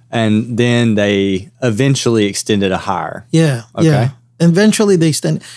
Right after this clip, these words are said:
Speaker 2: So I never th-, saw myself being that, the pastor of that church, because that's the very church that I don't want to pastor. I wanted to plant a church.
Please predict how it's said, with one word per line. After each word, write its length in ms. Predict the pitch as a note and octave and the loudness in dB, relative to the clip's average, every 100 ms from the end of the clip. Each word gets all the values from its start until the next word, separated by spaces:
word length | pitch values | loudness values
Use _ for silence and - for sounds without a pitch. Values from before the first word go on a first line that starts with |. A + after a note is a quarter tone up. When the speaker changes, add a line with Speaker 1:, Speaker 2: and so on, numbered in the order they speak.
| - - | -20 -10
Speaker 2:
So 140 | - A3+ | -2 0
I 140 | B3 | 2
never 300 | C#4 D4+ D4+ | 2 4 4
th-, 100 | A#3+ | 2
saw 540 | - - - - G3+ F#3+ | -2 -8 -6 -2 0 2
myself 440 | F#3 - E3+ C3+ | 2 2 -2 0
being 260 | D#3 E3 D3 | 0 2 2
that, 280 | D#3 D#3+ _ | 0 -4 _
the 100 | D#3 | -8
pastor 380 | - D#3+ D3+ D3 | -2 -2 -2 -4
of 100 | C3+ | -2
that 220 | D#3 F3 | 0 -2
church, 400 | - G3+ F#3+ - | -2 -2 -2 -4
because 440 | C3+ C3+ D#3+ D3 B2+ | -6 -2 0 0 0
that's 260 | E3 D#3+ | -2 -2
the 140 | D#3+ D3+ | 0 0
very 420 | C3 F3+ G3+ F#3+ | 2 2 2 0
church 400 | - F3 E3+ - | 0 0 0 0
that 140 | D#3+ C#3+ | -2 0
I 140 | D#3 | 2
don't 160 | D3 C#3+ | 2 2
want 180 | D#3+ | 2
to 60 | F3+ | 2
pastor. 420 | G3+ G3 - A3+ _ _ _ _ _ _ _ - | 0 -4 -4 -8 _ _ _ _ _ _ _ -2
I 80 | |
wanted 280 | E3 E3+ D#3 | 2 2 0
to 80 | - | -2
plant 380 | - - F#3 E3+ | -8 -4 -2 -2
a 20 | |
church. 580 | B2 D3+ B2 - - | -2 -6 -6 -14 -20